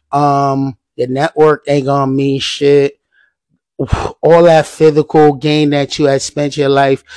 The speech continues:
to achieve is not gonna mean shit. Only thing it's gonna come down to is what are you on the inside?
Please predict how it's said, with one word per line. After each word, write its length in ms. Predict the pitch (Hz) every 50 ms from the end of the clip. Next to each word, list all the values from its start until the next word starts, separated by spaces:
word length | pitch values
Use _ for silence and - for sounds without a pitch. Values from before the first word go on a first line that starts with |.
| - - -
to 160 | - 170 -
achieve 540 | 139 139 - - - - 175 175 170 156 143
is 140 | 143 135 143
not 240 | 147 143 135 127 117
gonna 240 | 131 131 127 127
mean 200 | 127 131 127 127
shit. 380 | 120 - - - 131 127 123 123 - - - - - - _ _ -
Only 260 | 147 160 165 170 165
thing 240 | - 170 165 160 156
it's 140 | 151 135 135
gonna 240 | 151 147 147 143
come 340 | - - - 143 143 143 131
down 300 | - 143 143 143 147 139
to 260 | - - 147 135 131
is 180 | 127 123 120 120 107 104
what 280 | 120 127 131 135 139 135
are 160 | 131 127 127
you 280 | 127 127 131 131 135 -
on 180 | - 123 123 120
the 180 | 120 113 - 123 131
inside? 540 | 127 117 - - - 117 113 113 113 107